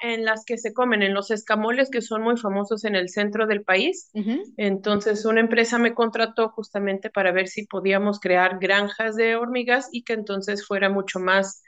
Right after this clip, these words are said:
Speaker 1: fácil de obtener escamoles bajándole costos y que fueran más alcanzables a la mano de todos.
Speaker 2: Además, son súper nutritivas, ¿no?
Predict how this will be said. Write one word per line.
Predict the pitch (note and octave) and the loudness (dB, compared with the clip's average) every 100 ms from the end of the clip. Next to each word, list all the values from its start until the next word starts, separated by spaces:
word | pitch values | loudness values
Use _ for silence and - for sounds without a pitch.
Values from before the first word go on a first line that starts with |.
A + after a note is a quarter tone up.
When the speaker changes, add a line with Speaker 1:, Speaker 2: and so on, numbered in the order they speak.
| _ | _
Speaker 1:
fácil | A#3 A3+ - G#3+ F#3+ F#3+ _ _ _ | 2 2 0 2 2 -2 _ _ _
de | G3 G3+ | -2 0
obtener | G3 G3 G3+ G#3 | 0 2 4 4
escamoles | A3 A3 A3+ A3 A3 A#3 | 2 0 0 2 2 0
bajándole | G3 - F#3 F#3 F#3+ F#3 | -4 -4 -4 0 0 2
costos | G#3 G#3+ - C4 | 0 -2 -2 -4
y | C#4+ | -4
que | A#3 | -6
fueran | G3+ G#3 G3+ | -4 0 2
más | G3+ G3 | 0 0
alcanzables | G3+ G3 F3+ F3 F#3+ F#3+ F#3+ F#3+ | -4 -2 -4 -2 -6 -4 -4 -2
a | |
la | E3+ E3+ | -2 -2
mano | E3+ F3+ | 0 -2
de | F3 | -4
todos. | - D#3+ E3+ - - _ - | -4 -6 -6 -14 -20 _ -4
Speaker 2:
Además, | G#3+ G3 A3+ | 0 0 0
son | B3 | 0
súper | A3+ G#3 F#3 | -2 -2 -4
nutritivas, | E3+ E3 D#3 A3 D#3 C#3 D3+ | -6 -10 -8 -6 -6 -8 -12
¿no? | G3 | -14